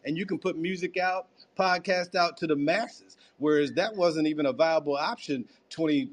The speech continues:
twenty-five years ago, so, or, or, or even beyond that. So, you know, it's one of those things today where you have so much more resources at your disposal to really get your talent out there. We hear from so many people today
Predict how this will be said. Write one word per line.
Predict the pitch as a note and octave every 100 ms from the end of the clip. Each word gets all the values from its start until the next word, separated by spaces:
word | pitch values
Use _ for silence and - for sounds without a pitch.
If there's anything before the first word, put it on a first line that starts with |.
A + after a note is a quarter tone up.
| -
twenty-five | D#3 D3 D3 C#3+ C3+
years | C#3+ C3+
ago, | A#2+ C3
so, | B2 B2+ G#2+
or, | C#3+ C3+ C#3 C#3
or, | C3+ C#3
or | C#3
even | D#3 D#3 D3
beyond | D3+ D#3 D#3 E3
that. | A3 -
So, | - D#3 D3+ - _
you | D3
know, | D#3 D3+
it's | D3+ D#3
one | E3
of | D#3+
those | D#3
things | - D#3 D3
today | B2+ D#3
where | E3+ D3
you | C3+ D#3+
have | D3+ C3
so | - D#3+
much | D#3 D3 -
more | C3+ D#3 D3+ C3 _ _ -
resources | A#2+ D#3+ F3 E3+ D3 C#3+ B2
at | C#3+ C3+
your | D3+
disposal | B2+ A2 - D#3+ G3+ F3+ C#3 C3 - _
to | -
really | C3 D#3 D3
get | B2 D#3 E3
your | D3
talent | C3 E3+ D#3 C#3+
out | D#3+ D3
there. | C#3+
We | F3+
hear | G3+ F#3
from | C#3 B2+
so | D#3+
many | D#3+ D#3
people | D3 E3 C#3+
today | - B2 A2+ F#3 F#3 A#2